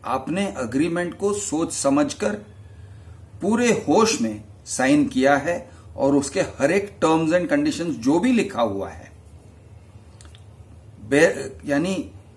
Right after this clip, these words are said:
गलत हो, अनफेयर हो, जैसे भी हो, लेकिन आपने उसे accept किया है, उसे कबूल किया है। तो फिर हम उसे कैसे cancel, ऐसे कैसे कह सकते हैं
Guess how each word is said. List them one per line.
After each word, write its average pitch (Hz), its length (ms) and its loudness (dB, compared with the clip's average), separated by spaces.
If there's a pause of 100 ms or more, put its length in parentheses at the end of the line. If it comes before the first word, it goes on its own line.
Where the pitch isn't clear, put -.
(420)
गलत 196 360 4 (100)
हो, 196 140 4
अनफेयर 180 720 2
हो, 190 160 2
जैसे 131 400 0
भी 233 100 6
हो, 104 180 2 (480)
लेकिन 147 480 0
आपने 170 560 -4
उसे 135 500 -4
accept - 460 -2
किया 131 200 2
है, 98 160 -4
उसे 113 420 -8
कबूल 147 340 4
किया 107 220 -4
है। - 240 -18 (1900)
तो 127 100 -4
फिर 202 420 2
हम 135 380 0 (220)
उसे 139 360 -8 (120)
कैसे 196 300 6
cancel, 147 680 2
ऐसे 180 240 2
कैसे 196 360 2
कह 170 220 2
सकते 147 360 -4
हैं 120 260 -2